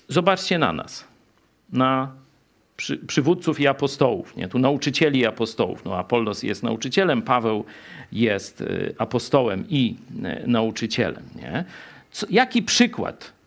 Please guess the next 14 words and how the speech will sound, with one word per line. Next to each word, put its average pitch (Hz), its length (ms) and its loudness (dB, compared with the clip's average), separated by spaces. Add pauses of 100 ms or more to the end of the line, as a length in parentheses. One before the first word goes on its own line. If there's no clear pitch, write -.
(160)
abyście 156 440 2
się 156 320 0 (120)
na 151 440 4
nas 175 520 0
nauczyli? 214 840 2 (1800)
Czego? 104 380 0 (1900)
Nie 131 180 4
rozumieć 156 720 0 (360)
więcej 160 640 -2
ponad 147 480 -4
to, 143 140 -4
co 139 140 -6
napisano, - 680 -8 (640)
nie? - 220 -10